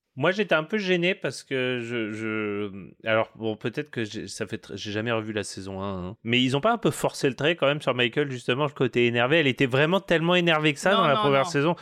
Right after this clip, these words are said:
Speaker 1: Je me rappelle qu'elle surjouait à mort, mais ça, elle surjoue toujours à mort, ça n'a pas changé. Mais par contre, je me rappelais pas. Au contraire, euh, sur l'histoire des Klingons, c'était justement parce que c'était la seule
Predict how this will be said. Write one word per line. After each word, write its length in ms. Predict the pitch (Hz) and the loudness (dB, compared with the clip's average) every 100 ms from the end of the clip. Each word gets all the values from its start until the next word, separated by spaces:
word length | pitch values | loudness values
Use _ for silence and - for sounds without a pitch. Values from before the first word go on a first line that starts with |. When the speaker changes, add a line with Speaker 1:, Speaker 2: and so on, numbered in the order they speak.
| - - | -10 -18
Speaker 1:
Je 120 | - 135 | -6 2
me 60 | |
rappelle 280 | 156 170 226 | 2 4 2
qu'elle 160 | 185 147 | 2 2
surjouait 600 | - 165 156 175 170 - | 2 4 4 6 4 4
à 140 | 131 | 2
mort, 260 | 143 151 139 | 4 4 4
mais 140 | 110 | 0
ça, 180 | 101 117 | 2 2
elle 240 | 107 92 87 | 2 -2 -8
surjoue 360 | - 95 98 | -6 -4 -4
toujours 380 | - - 139 139 | -2 2 4 4
à 80 | 113 | 2
mort, 180 | 135 127 | 2 0
ça 140 | - | 0
n'a 100 | 107 | 0
pas 140 | 98 110 | 0 -2
changé. 340 | 123 139 202 131 | 0 0 2 2
Mais 160 | 139 | 2
par 160 | 131 - | 2 2
contre, 160 | 214 | 2
je 40 | 175 | 2
me 40 | |
rappelais 240 | 160 139 151 | 2 2 2
pas. 160 | 190 - - 143 | 2 0 -4 0
Au 100 | 147 | 4
contraire, 520 | 165 165 220 170 - - | 2 4 4 4 0 -2
euh, 420 | 127 127 127 127 | 0 2 2 0
sur 200 | - 147 | 2 2
l'histoire 280 | 139 156 139 | 4 2 0
des 80 | |
Klingons, 480 | 131 151 147 170 202 196 - _ | 0 0 2 2 0 -4 -16 _
c'était 260 | - 135 131 | -6 0 2
justement 340 | 135 135 160 | 2 2 2
parce 160 | 180 170 | 2 0
que 120 | - | -2
c'était 180 | - 147 | 0 4
la 140 | 131 | 4
seule 480 | 123 - 196 196 156 | 4 4 4 6 2